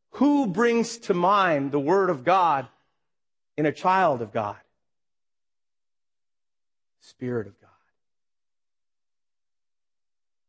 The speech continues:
Back to Ezekiel chapter thirty-six, verses twenty-eight, twenty-six through twenty-eight. God says, "I will give you a new heart and put a new spirit in you."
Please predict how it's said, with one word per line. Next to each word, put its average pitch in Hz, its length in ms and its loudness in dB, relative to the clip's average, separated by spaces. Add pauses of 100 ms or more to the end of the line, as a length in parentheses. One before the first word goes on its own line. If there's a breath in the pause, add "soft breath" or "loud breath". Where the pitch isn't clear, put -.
(1400)
Back 170 220 0
to 160 100 0
Ezekiel 135 600 -2 (120)
chapter 151 300 0
thirty-six, 151 600 -2
verses 131 360 -4
twenty-eight, 143 560 -2
twenty-six 151 420 -4
through 135 120 -8
twenty-eight. 143 600 -2 (2250)
God 160 200 2
says, 170 220 0
"I 170 100 4
will 180 140 2
give 180 280 0
you 220 300 2
a 156 140 2
new 208 280 2
heart 196 400 2
and 151 180 -4
put 196 180 2
a 175 40 0
new 202 300 0
spirit 226 460 0
in 220 120 2
you." 127 220 -2